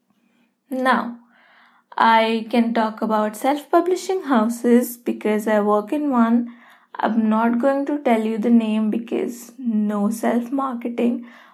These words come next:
but I'm just telling you because this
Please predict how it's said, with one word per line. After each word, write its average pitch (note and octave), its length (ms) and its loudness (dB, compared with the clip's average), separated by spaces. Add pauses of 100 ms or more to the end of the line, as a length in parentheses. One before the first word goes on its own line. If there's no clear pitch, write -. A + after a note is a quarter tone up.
(160)
but A3+ 540 4
I'm A#3 640 4
just C4+ 240 -4
telling A3 360 2
you B3 200 -2
because - 640 -6 (240)
this C4+ 400 0